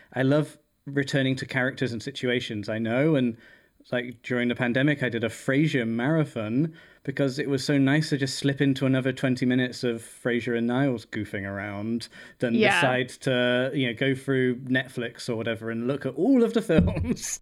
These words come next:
Speaker 2: There's something too, though. Now, now you're making me have this thought,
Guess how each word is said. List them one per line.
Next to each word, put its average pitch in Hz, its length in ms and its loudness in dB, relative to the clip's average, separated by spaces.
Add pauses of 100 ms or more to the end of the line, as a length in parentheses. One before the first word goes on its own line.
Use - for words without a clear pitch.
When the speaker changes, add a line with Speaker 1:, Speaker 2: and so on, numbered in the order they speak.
(120)
Speaker 2:
There's 330 200 4
something 440 440 2 (100)
too, 349 420 2
though. 359 140 4
Now, 262 360 2
now 269 260 0
you're 294 140 2
making 262 280 -2
me 233 480 -2 (100)
have 214 280 -2
this 190 160 -4
thought, 196 340 2